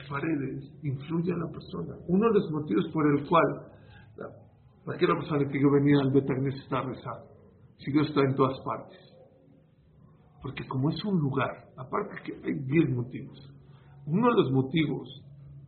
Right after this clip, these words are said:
en el cual, de, por el cual una persona tiene que venir a un lugar donde rezan, es porque es un lugar especial para rezar,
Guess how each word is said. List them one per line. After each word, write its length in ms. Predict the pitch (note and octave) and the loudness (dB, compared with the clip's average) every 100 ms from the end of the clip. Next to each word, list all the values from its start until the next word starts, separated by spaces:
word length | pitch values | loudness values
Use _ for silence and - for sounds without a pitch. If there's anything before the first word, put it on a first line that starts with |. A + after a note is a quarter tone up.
| - - - - - - - - - - - - | -20 -20 -20 -20 -20 -20 -20 -20 -20 -20 -20 -10
en 120 | C3+ C3 | -2 0
el 180 | B2+ - | 0 2
cual, 260 | D3 C3+ A#2 - - - - - | 2 2 0 -6 -14 -20 -20 -8
de, 100 | C3+ | -4
por 220 | C#3 C#3 | 0 0
el 80 | C3 | 2
cual 180 | C3 D3 C3+ C#3+ | 4 4 4 2
una 220 | C#3+ D#3+ | 0 0
persona 400 | - - D3 D3 | 0 -2 -2 0
tiene 180 | D3 C#3+ | 0 -2
que 100 | D3 | 0
venir 160 | C3+ C3+ | 0 2
a 40 | C#3+ | 2
un 100 | C#3 | 4
lugar 320 | C3+ C#3 B2+ - - - - - - _ - - - | 2 0 -4 -8 -18 -20 -20 -20 -20 _ -20 -20 -6
donde 260 | C3 B2 B2 | -4 0 -2
rezan, 420 | C3 A#2+ A#2+ A#2+ - - - - - D3 | -2 -6 -8 -14 -16 -20 -20 -20 -14 -8
es 120 | D3 - | -8 -6
porque 200 | C3+ - | -8 -8
es 140 | - | -6
un 100 | D3+ | -4
lugar 200 | D3+ C#3 E3 | 0 0 -2
especial 580 | - - C#3 - D#3 F3 | -4 -6 -8 -8 -8 -10
para 140 | - - | -12 -16
rezar, 320 | - - | -18 -18